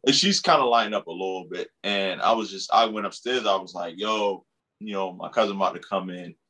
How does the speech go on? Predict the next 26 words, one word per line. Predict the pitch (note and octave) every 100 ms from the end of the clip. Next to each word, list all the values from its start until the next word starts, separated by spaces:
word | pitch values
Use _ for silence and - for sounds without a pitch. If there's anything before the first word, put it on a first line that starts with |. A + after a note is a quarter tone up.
| _ _ _ -
Uh, | F2+ F2+ F2 F2 E2+ D#2+
how | - A2
do | A2+
you | G#2
feel | - A2 G2
about | F#2 F2 -
that? | G2 F#2+ F2 -
You | F#2+
know, | F#2 F2+
I | E2+ D#2+
know | F#2 F#2+
he | F#2+
just | F2+ -
got | F#2+ E2+
off | -
the | - -
plane | G2+ G2 F#2+ F#2 E2+ _ _
a | E2
little | F2 E2 E2
while | F#2 F#2+ F2+
ago." | F2 F2+ F2+
And | -
she | - G#2
was | F#2
just | F2+ -
like | F2+ F2 E2